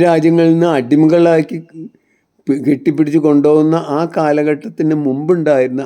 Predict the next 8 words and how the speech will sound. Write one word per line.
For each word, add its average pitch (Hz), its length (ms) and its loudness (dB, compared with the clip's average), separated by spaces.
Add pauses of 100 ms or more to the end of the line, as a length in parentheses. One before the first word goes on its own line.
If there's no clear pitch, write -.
(100)
അവരുടെ 117 340 -4 (120)
സമൃദ്ധിയിലേക്കും 120 920 -2 (680)
സാമ്പത്തികവും 151 880 0 (240)
സാങ്കേതികവുമായ 135 1200 0 (160)
ഉന്നമനത്തിലേക്കും 123 1000 -2
എത്തുന്നു. 120 340 -6 (680)
അതുവഴി 165 460 4 (140)
ലോകത്തിനൊന്നായിട്ട് 147 1200 0